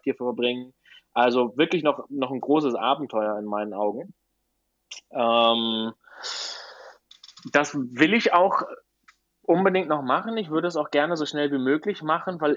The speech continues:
immer wieder Diskussionen aufkommen, ob die Straße geteert werden soll, weil es natürlich ein riesen auch Abbaugebiet für Holz und solche Geschichten ist und Farmland bauen und so ein Gedöns.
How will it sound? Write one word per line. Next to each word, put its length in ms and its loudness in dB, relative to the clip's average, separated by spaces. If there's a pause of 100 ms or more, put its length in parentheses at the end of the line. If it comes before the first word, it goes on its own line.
immer 340 2
wieder 220 0
Diskussionen 840 -4 (640)
aufkommen, 800 0 (100)
ob 180 -6 (140)
die 100 -2
Straße 400 -4
geteert 440 0
werden 340 0
soll, 320 2 (260)
weil 120 0
es 80 -8
natürlich 320 0
ein 100 -4
riesen 760 -2 (120)
auch 180 2
Abbaugebiet 760 2
für 580 2 (100)
Holz 320 4
und 140 -10
solche 320 0
Geschichten 460 -10
ist 180 -4
und 200 -8
Farmland 540 0
bauen 280 -2
und 120 -12
so 140 2
ein 100 -6
Gedöns. 440 -4